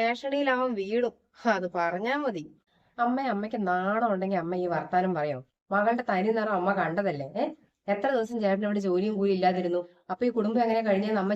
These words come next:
ചിന്തിച്ചിട്ടുണ്ടോ? ഹും, പാവം ഇപ്പോഴും ലോൺ അടച്ചോണ്ടിരിക്കുവാ നിങ്ങളുടെ മകളെ കെട്ടിച്ചതിന്റെ. ഏ, ഇതൊന്നും ആങ്ങളുടെ കടമയൊന്നുമില്ല. മക്കളെ ജനിപ്പിച്ചിട്ടുണ്ടെങ്കിൽ കാരണവന്മാരുടെ കടമയാ മക്കളെ കെട്ടിച്ചു വിടല്, അല്ലാണ്ട് പാവപ്പെട്ട ആങ്ങളമാരുടെ കടമയൊന്നുമല്ല. പിന്നെ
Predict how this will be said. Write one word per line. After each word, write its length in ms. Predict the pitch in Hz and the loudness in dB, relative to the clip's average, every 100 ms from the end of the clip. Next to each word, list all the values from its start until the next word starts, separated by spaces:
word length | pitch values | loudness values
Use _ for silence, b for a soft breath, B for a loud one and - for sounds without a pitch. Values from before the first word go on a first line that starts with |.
| 202 | -2
ചിന്തിച്ചിട്ടുണ്ടോ? 540 | 185 196 202 165 143 - _ _ _ _ _ _ _ _ _ | -4 -4 -4 -2 -4 -6 _ _ _ _ _ _ _ _ _
ഹും, 120 | 190 147 - - | -8 -8 -10 -8
പാവം 240 | 156 160 180 | -4 0 -2
ഇപ്പോഴും 280 | 151 202 202 202 | -2 -2 0 2
ലോൺ 140 | 165 185 | 2 2
അടച്ചോണ്ടിരിക്കുവാ 600 | 196 202 190 185 180 175 - - | 0 -2 -2 -2 -2 -2 -4 -6
നിങ്ങളുടെ 240 | 170 170 165 | -2 0 0
മകളെ 220 | 151 165 180 | 0 0 0
കെട്ടിച്ചതിന്റെ. 500 | 156 175 180 175 151 - _ - | -2 -4 -2 -2 -2 -6 _ -8
ഏ, 80 | 165 226 - _ _ 214 | -4 -4 -6 _ _ -2
ഇതൊന്നും 260 | 254 285 226 | 0 4 2
ആങ്ങളുടെ 340 | 214 247 277 302 | 4 2 2 2
കടമയൊന്നുമില്ല. 600 | 262 269 269 262 233 160 143 - 180 | 0 0 0 0 0 -2 -6 -6 -4
മക്കളെ 280 | 165 202 214 | -2 0 0
ജനിപ്പിച്ചിട്ടുണ്ടെങ്കിൽ 580 | 226 214 226 226 220 208 | 0 -2 -4 -2 -2 0
കാരണവന്മാരുടെ 540 | 190 180 202 214 214 226 | 2 2 0 -2 0 0
കടമയാ 280 | 196 180 180 - 165 | 2 0 -2 -4 -6
മക്കളെ 220 | 156 180 | -2 -2
കെട്ടിച്ചു 260 | 170 170 180 | -2 -4 -4
വിടല്, 200 | 160 143 143 B B | -2 -4 -6 B B
അല്ലാണ്ട് 240 | 175 180 185 | 0 0 2
പാവപ്പെട്ട 340 | 165 180 196 196 160 | 2 2 2 0 0
ആങ്ങളമാരുടെ 440 | 160 185 196 202 196 | 2 2 2 0 2
കടമയൊന്നുമല്ല. 560 | 180 185 185 180 147 127 - _ _ _ _ - | 2 0 -2 -2 -4 -8 -12 _ _ _ _ -4
പിന്നെ 260 | 165 151 | -2 -2